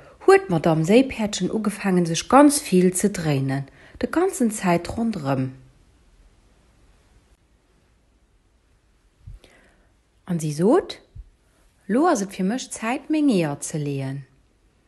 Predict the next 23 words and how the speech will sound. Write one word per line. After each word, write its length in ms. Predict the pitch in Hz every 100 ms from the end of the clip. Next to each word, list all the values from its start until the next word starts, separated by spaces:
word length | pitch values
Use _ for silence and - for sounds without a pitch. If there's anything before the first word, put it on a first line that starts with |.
| _ _ _ _
Den 120 | 143
Herr 160 | 147 147
Seepferdchen 680 | 180 208 208 165 147 - 156
sot, 320 | 175 170 - _ _ _ _ _ _ -
"Kann 180 | 311 302
ich 100 | 302
da 100 | 247
irgendwie 520 | 254 240 214 220 240
helfen?" 720 | 392 359 220 - 151 151 165 _ _ _ _ _ _ _
Und 160 | 160 160
Madame 440 | 156 165 214 330
sot, 320 | 311 262 262 - - _ _ -
"Ja, 340 | 403 359 156 156 _ _ _ -
komm, 340 | 392 269 -
ich 120 | 240 269
lehe 180 | 269
meng 220 | 214 202 214
Eier 320 | 311 208 -
alle 240 | 320 370
guten 280 | 247 240 190
an 160 | 170 170
den 300 | 214 226 208
Posch." 500 | - 165 151 -